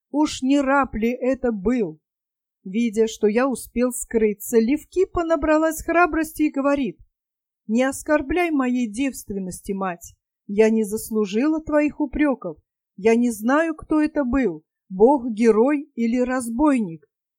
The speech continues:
Я лежала и так перепугалась, что от страха не могла даже кричать, ведь страх сковывает язык. Но одно я знаю — никто не тронул моей девственности". Панфия снова упала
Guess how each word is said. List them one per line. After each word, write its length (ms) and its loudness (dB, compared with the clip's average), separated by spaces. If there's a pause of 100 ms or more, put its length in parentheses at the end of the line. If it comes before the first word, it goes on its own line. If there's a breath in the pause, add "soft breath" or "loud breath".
(160)
Я 260 2
лежала 560 0
и 200 -4
так 300 -4
перепугалась, 920 -2 (240)
что 300 2
от 160 0
страха 500 0
не 160 0
могла 440 0
даже 300 -2
кричать, 680 -2 (320)
ведь 260 -2
страх 400 -2
сковывает 760 0
язык. 540 -4 (380)
Но 160 -2
одно 380 2
я 180 2
знаю — 520 -2 (300)
никто 460 2
не 160 2
тронул 500 2
моей 400 -2
девственности". 1080 -2 (960)
Панфия 580 0
снова 520 0
упала 600 -2